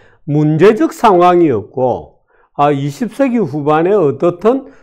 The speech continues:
모든 국가민족들이 사회주의적 어떤 성향을 가지게 되어서 사회주의가 우리가 가야 될 미래라, 미래, 라는 생각이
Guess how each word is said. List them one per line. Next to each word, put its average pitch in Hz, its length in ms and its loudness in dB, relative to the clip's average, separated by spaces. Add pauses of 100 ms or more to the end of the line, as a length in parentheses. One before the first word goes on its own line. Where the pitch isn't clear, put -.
(100)
모든 160 600 4
국가민족들이 220 1400 0 (240)
사회주의적 202 1200 2
어떤 185 260 0
성향을 175 640 2
가지게 143 800 2
되어서 165 880 2 (400)
사회주의가 208 840 4
우리가 190 460 2
가야 165 320 4
될 226 200 2
미래라, 160 1000 2 (100)
미래, 165 500 4 (280)
라는 214 580 6
생각이 214 1000 2